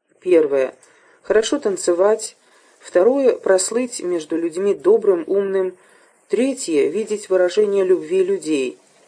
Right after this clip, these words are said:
Первое – дурное, второе – лучше, что бы ни было. Третье – законно. Сегодня, кажется, восемнадцатое мая тысяча восемьсот девяносто пятого года.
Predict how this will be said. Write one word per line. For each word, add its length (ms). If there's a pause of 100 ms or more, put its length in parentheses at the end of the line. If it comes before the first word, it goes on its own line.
(380)
Первое – 420
дурное, 560
второе – 460
лучше, 580 (460)
что 260
бы 160
ни 200
было. 420 (400)
Третье – 680 (320)
законно. 800 (1200)
Сегодня, 420
кажется, 640
восемнадцатое 800
мая 380
тысяча 420
восемьсот 460
девяносто 460
пятого 480
года. 500